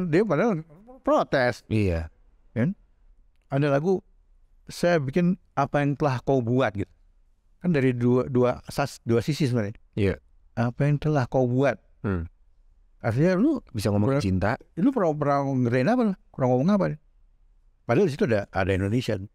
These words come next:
Speaker 2: Hmm.
Speaker 1: "Apa yang telah kau buat?" Liriknya tuh lebih kepada apa ya? Sebenarnya mempertanyakan orang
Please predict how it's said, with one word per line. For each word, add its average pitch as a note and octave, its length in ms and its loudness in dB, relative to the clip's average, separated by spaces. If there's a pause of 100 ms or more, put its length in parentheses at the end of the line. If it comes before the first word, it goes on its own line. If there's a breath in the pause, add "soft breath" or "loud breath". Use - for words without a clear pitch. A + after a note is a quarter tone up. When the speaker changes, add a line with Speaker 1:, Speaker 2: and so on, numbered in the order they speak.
(680)
Speaker 2:
Hmm. E2+ 400 -4 (400)
Speaker 1:
"Apa D#3 340 0
yang F#3+ 180 4
telah F3 440 2
kau A3+ 300 0
buat?" G3+ 400 0 (840)
Liriknya D3+ 400 0
tuh B3 200 0 (760)
lebih C#3+ 320 0
kepada C#3+ 480 0
apa G#3+ 120 -6
ya? G#2+ 120 -2 (520)
Sebenarnya G#3 380 0
mempertanyakan E3 720 0
orang D3 420 2